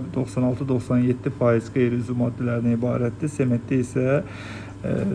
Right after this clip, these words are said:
çox azdır qeyri-üzvi maddələr. Ona görə rahatlıqla, e, yeyilir, aparır. Ondan sonra sement qatına, e, karies daha tez düşür və biz də bilirik ki, blomb əsasən mina qatına yapışır, sement qatına yaxşı yapışa bilmir. Məsələn, blombun hər kvadrat millimetrində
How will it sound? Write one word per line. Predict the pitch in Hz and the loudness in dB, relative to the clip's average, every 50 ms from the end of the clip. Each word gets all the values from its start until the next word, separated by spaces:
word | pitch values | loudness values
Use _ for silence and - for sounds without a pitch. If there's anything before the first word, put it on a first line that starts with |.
| 62 - - | -2 -2 -2
çox | - 143 127 - | 0 0 0 2
azdır | - - 120 127 127 120 123 117 | 2 2 2 0 0 -2 -2 -2
qeyri-üzvi | 123 120 117 120 120 110 110 123 117 | 0 2 2 2 0 -2 -2 0 0
maddələr. | 117 117 113 - - 135 151 160 151 | 2 0 0 0 0 0 0 2 2
Ona | 139 135 135 131 | 0 0 2 2
görə | 135 143 147 | 4 4 4
rahatlıqla, | 139 135 123 120 117 117 - 135 127 131 123 123 131 143 147 147 - - - - - - - - | 4 4 4 2 2 0 0 0 2 4 4 4 4 4 2 0 -4 -8 -12 -14 -14 -14 -10 -6
e, | - - - - 131 64 62 62 64 65 69 - | -4 -2 0 2 2 2 2 0 0 0 2 2
yeyilir, | - 120 120 120 117 131 139 135 | 2 2 0 0 2 2 2 2
aparır. | 135 120 - 123 120 123 143 | 2 2 4 4 4 4 4
Ondan | 143 131 127 131 135 | 2 2 2 2 0
sonra | 127 - 135 135 143 143 | 0 2 2 2 2 2
sement | 143 - 139 127 123 123 123 - | 2 0 2 2 2 2 2 0
qatına, | - 196 - - - 123 127 135 | -2 -2 -2 -2 0 0 0 0
e, | - - - - 135 123 120 117 113 107 | 0 -2 -4 -4 -2 -2 -2 -2 -2 0
karies | - 131 127 123 123 127 127 123 - | 2 2 2 4 4 4 2 2 0
daha | 135 120 117 117 113 | 0 0 2 0 0
tez | - 117 107 107 107 | 0 -2 -2 -2 -4
düşür | 123 - - - 147 151 143 | -8 -6 -2 -2 0 2 4
və | 135 135 139 147 147 147 - - - - - - - - | 4 6 6 6 6 2 -2 -8 -12 -12 -14 -12 -10 -8
biz | 143 143 | -2 0
də | 147 143 139 | 2 2 4
bilirik | 143 143 135 135 - | 4 2 2 2 0
ki, | - 151 143 | 0 0 0
blomb | 143 139 143 143 143 139 | 2 2 2 2 2 2
əsasən | 139 135 - - 135 131 - - 139 | 0 0 2 2 2 2 2 0 0
mina | 139 135 131 131 127 | 0 2 2 2 0
qatına | 123 101 101 104 - 127 123 120 | 0 0 -2 -2 0 0 2 2
yapışır, | 120 120 120 - - - 147 139 | 2 2 0 -2 -4 -6 -6 -6
sement | - - 131 127 127 127 123 - | -2 -2 0 2 2 0 0 0
qatına | 143 117 110 - - 131 | -2 -2 -2 -2 0 0
yaxşı | 127 120 110 110 - 127 | 2 2 0 0 0 -2
yapışa | 123 110 - - 127 120 117 | -2 -2 -2 -2 -2 0 0
bilmir. | 120 117 113 113 131 147 | 0 0 2 2 0 0
Məsələn, | 143 135 123 - - 127 123 123 120 | 0 -2 -2 0 0 2 2 2 2
blombun | 135 127 123 127 127 135 147 143 131 | 2 2 2 2 2 2 2 2 2
hər | 139 135 131 | 2 2 2
kvadrat | - - 127 120 120 113 135 135 - - | 0 -2 -2 0 0 0 0 0 0 0
millimetrində | 127 123 123 123 131 123 120 110 - - 131 120 120 120 135 139 143 | -2 0 0 2 2 2 2 0 -2 -2 -2 0 0 2 2 2 2